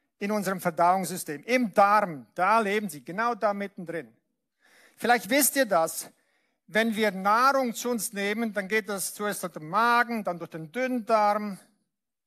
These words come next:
Der Dünndarm übrigens ist ein acht Meter langer Schlauch,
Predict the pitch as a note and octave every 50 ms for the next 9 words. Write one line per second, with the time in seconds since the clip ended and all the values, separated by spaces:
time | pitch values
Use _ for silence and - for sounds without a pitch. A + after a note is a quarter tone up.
0 | _ _ _ - D3 B2 F#3+ G#3+ G#3 F#3+ F#3 F3 E3+ F3 E3+ F3 E3+ E3 D3+ C#3
1 | - - - - D3+ D3 - _ _ _ _ _ - G3+ A3 A3+ - - - -
2 | - F#3+ G#3 A3+ A3+ A3+ - G3 G3 G3 G3 G3 F3+ D#3+ - E3+ F3 F3 G#3 A#3+
3 | B3 A#3+ -